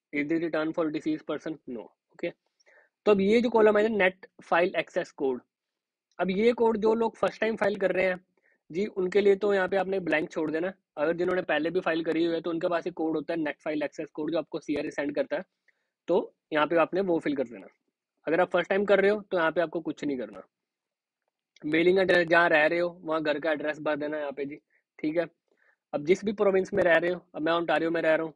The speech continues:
तो Ontario fill कर दिया, ठीक है। उसके बाद यहाँ पे अगर आप change कर रहे हो, नहीं change कर रहे, ठीक है, Blank छोड़ दो यहाँ पे।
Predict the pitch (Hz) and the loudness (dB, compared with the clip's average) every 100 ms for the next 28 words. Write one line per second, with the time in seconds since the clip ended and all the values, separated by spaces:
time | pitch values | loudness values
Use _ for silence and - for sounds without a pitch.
0 | _ - 151 151 143 156 151 147 156 143 | _ -6 -4 -2 -4 -4 -4 -4 -4 -2
1 | 156 156 - _ _ _ _ _ _ _ | -2 -4 -8 _ _ _ _ _ _ _
2 | _ _ 156 175 175 - 147 - 165 160 | _ _ -2 0 0 -4 -10 -4 0 2
3 | 156 156 165 160 160 156 156 160 160 156 | 0 0 2 4 4 2 -2 -4 -4 -6
4 | 160 165 151 151 160 160 156 156 151 151 | -2 -2 -2 -2 -4 -4 -4 -4 -4 -6
5 | 165 160 156 156 160 160 147 147 143 160 | -6 -4 0 0 0 -4 -4 -2 -4 -6